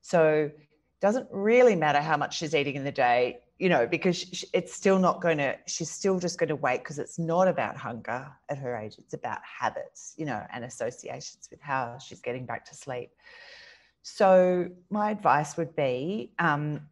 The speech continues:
to, yeah, drop that feeding at night. You can, you could drop it down to maybe once, you know, a night or even twice to start with if you have been every two hours.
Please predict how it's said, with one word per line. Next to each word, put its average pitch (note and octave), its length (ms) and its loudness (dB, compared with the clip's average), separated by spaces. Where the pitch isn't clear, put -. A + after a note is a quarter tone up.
to, D3+ 460 -2
yeah, D#3 280 0
drop D3 240 -4
that - 180 -8
feeding C#3 240 -6
at - 140 -12
night. D#3 320 -6
You G3 80 -8
can, F#3 440 -6
you G#3+ 120 -8
could G3 160 -6
drop F#3+ 240 0
it E3 100 -4
down C#3+ 300 -4
to D3 120 -14
maybe C#3 260 -6
once, C3+ 640 -8
you D#3+ 80 -8
know, C3+ 200 -6
a C#3+ 80 -6
night F3+ 360 -6
or D3 120 -2
even D3 240 -8
twice F#3+ 500 0
to D#3 80 -8
start C3+ 320 0
with G#2+ 160 -10
if E3 140 -10
you D#3+ 80 -6
have D3 200 -4
been C#3 160 -6
every B2+ 220 -8
two C3+ 260 -8
hours. A#2+ 460 -6